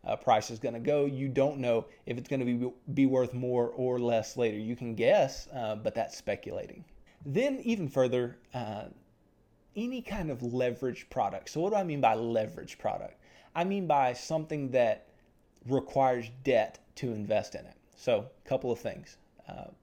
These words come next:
one would be something like a leveraged E T F. And what a leveraged E T F does is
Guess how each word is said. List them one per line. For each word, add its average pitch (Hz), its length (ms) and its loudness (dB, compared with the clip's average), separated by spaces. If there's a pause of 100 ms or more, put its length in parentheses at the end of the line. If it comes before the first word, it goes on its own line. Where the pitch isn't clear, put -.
(120)
one 131 360 -4
would 127 140 -2
be 120 140 0
something 123 360 -6
like 113 240 0
a 113 180 -2 (340)
leveraged 120 680 0 (160)
E 120 160 -2
T 110 280 -8
F. - 380 -6 (520)
And 139 160 2
what 190 160 4
a 208 40 4
leveraged 147 480 4
E 143 140 -2
T 131 200 0
F 117 200 0
does 131 440 4
is 120 320 -2